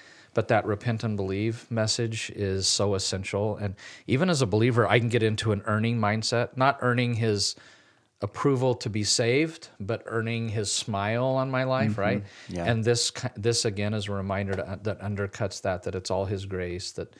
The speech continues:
Speaker 1: that, that performance spirituality, that earning spirituality.
Speaker 2: You said something yesterday, Garen, that perked my ears up. I never heard, and I heard some people talking about it too. When we think about our need to be saved, we think about being saved from our sin.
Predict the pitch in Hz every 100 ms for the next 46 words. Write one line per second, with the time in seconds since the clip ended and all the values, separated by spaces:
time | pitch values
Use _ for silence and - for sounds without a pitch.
0 | - - - 101 - 117 104 - 101 -
1 | 107 107 104 - 107 101 - 95 95 92
2 | 92 - 98 92 - - 98 - 92 90
3 | 92 92 92 - - - - 107 147 -
4 | 143 135 113 98 92 - 90 90 92 87
5 | 87 90 - - 87 90 87 85 - -
6 | _ - _ - 110 - 92 78 73 92
7 | 85 67 - 85 85 85 92 80 76 82
8 | 107 - - 80 - 92 90 87 82 -
9 | 98 87 - - - - 101 107 107 160
10 | 143 120 - - - 98 101 98 92 87
11 | - 92 95 120 123 98 82 92 90 -
12 | 90 85 78 - - 127 98 85